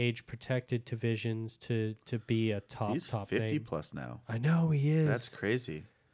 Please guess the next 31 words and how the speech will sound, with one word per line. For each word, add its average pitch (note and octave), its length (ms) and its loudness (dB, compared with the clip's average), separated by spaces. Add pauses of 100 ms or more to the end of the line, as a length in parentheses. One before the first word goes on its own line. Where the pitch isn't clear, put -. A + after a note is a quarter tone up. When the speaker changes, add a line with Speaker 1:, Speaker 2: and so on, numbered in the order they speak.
(260)
Speaker 1:
It B2+ 120 0
is. C3 220 6
He's C3+ 100 2
Speaker 2:
He's B2 80 6
Speaker 1:
one C#3+ 60 6
Speaker 2:
the C#3 60 8
Speaker 1:
of C3+ 40 6
the B2+ 60 6
Speaker 2:
best A2 120 8
Speaker 1:
younger B2+ 280 6
looking A#2 280 2
fifties, A#2 500 -4
Speaker 2:
fifty - 240 2
Speaker 1:
too. F#2 80 0
Speaker 2:
year, F2+ 200 -2
he's B2+ 140 -4
the G2+ 100 -2
best F#2+ 240 0
in F2 140 -6
shape G2 320 -4
fifty-year-old D#2 480 -6
in D2+ 60 -10
the D#2 60 -8
world. D2+ 380 -6
Speaker 1:
No A2+ 240 -2
doubt. G#2+ 380 -2
Speaker 2:
For D#2 100 -6
disc E2 280 -6
golf, D2+ 200 -6
at C2+ 60 -10
least. D2 400 -12